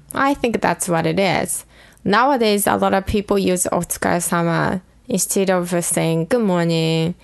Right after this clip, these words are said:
good afternoon, good evening. Just, uh, especially pretty much at work, you don't use it between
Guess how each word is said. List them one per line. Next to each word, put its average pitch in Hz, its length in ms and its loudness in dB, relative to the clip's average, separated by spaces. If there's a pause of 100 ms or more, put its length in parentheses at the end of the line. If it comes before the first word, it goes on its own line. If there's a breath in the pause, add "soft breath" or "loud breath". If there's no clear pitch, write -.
(200 soft breath)
good 185 120 2
afternoon, 165 680 0
good 170 140 0
evening. 160 720 0 (220)
Just, - 220 -2
uh, 170 160 -2
especially - 640 -2 (240)
pretty 190 160 0
much 170 200 0
at 156 180 2
work, 196 380 0
you 175 180 0
don't 165 220 -2
use 165 240 -2
it 165 220 -2
between 156 540 -2